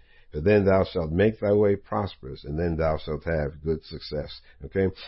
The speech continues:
Now, a couple of things here in verse number eight. Okay, it says, "The book of the law shall not depart out of thy, thy mouth." Okay? Don't let the word of God escape your mouth. You need to make sure that it is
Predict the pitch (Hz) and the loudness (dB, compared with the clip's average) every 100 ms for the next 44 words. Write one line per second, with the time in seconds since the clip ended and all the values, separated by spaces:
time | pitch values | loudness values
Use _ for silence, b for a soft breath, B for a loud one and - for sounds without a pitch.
0 | - 107 92 - 95 101 - 104 90 95 | 0 2 4 2 2 0 4 6 6 2
1 | 90 82 76 85 80 82 80 78 80 78 | 0 0 0 -2 -2 -4 -2 2 2 0
2 | - B B - 95 90 92 85 87 117 | -4 B B -8 -2 2 2 2 4 6
3 | 98 92 90 - 78 85 90 - 80 - | 6 6 4 4 2 4 4 2 -6 0
4 | 85 80 78 73 76 76 71 71 73 76 | 2 4 2 2 0 0 -2 -4 -2 -2
5 | 71 76 90 - B 85 101 117 95 104 | -4 -6 -6 -8 B 2 6 6 8 4
6 | - 82 87 80 76 76 76 71 69 - | 4 4 6 6 2 0 0 0 -6 -4
7 | 76 69 71 69 67 69 - _ - 73 | -2 -2 -6 -6 -6 -8 -12 _ -12 0
8 | 87 90 82 82 80 - 82 78 76 78 | 2 2 2 2 2 0 -2 0 2 2
9 | 76 73 69 | 2 0 -4